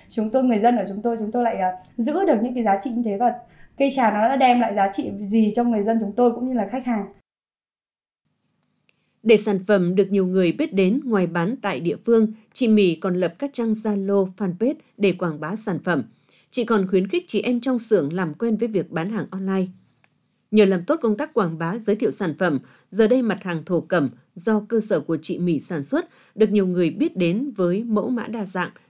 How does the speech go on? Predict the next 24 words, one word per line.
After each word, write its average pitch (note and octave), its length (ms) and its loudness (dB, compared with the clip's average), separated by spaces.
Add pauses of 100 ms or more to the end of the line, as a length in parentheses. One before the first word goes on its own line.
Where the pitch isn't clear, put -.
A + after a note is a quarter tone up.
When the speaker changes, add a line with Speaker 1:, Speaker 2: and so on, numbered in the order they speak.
Speaker 2:
chất D#4 180 -10
lượng G3 220 -4
cao, A#3 320 -2 (180)
đem A#3+ 200 2
lại E3+ 140 0
thu B3+ 100 -2
nhập F#3+ 260 0
hàng D#3+ 220 -4
trăm A3+ 180 -4
triệu G#3 140 -6
đồng E3 200 -4
mỗi D3+ 120 -10
năm G#3+ 240 0 (300)
và G#3+ 100 -2
tạo G#3 160 -4
việc F#3 220 -4
làm E3+ 260 -6
cho B3+ 120 -4
hơn A3+ 300 -2
mười D#3 200 0
lao G3+ 200 -4
động F3 220 -4
địa E3+ 240 -4
phương. F#3 280 0